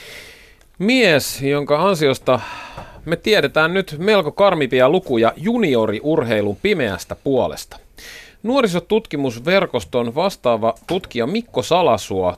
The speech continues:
toimi johtajana isossa hankkeessa nimeltä Kentältä kabinetteihin, jossa tutkittiin muun urheilun rakenteita ja yhdenvertaisuutta. Ja ainakin mua järkytti, että kiusaamisesta ja häirinnästä urheilussa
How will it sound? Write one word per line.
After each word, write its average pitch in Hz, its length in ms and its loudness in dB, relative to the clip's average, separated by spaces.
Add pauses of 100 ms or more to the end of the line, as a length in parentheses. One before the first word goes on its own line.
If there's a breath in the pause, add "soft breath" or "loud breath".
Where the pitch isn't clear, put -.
toimi 139 320 0
johtajana 110 640 0
isossa 156 460 -4
hankkeessa 107 680 -2
nimeltä 113 480 -4 (100)
Kentältä 110 640 -4
kabinetteihin, 101 1040 -2
jossa 98 340 -6 (280 soft breath)
tutkittiin 160 520 -4
muun 196 340 0 (220)
urheilun 139 640 0
rakenteita 110 720 -2
ja 104 100 -2
yhdenvertaisuutta. 110 1200 -4 (720 loud breath)
Ja 208 80 0
ainakin 233 240 0
mua 226 480 2
järkytti, 123 840 -2
että 98 400 -4 (120)
kiusaamisesta 101 1000 -4
ja 98 120 -2
häirinnästä 110 920 -4
urheilussa 95 920 -4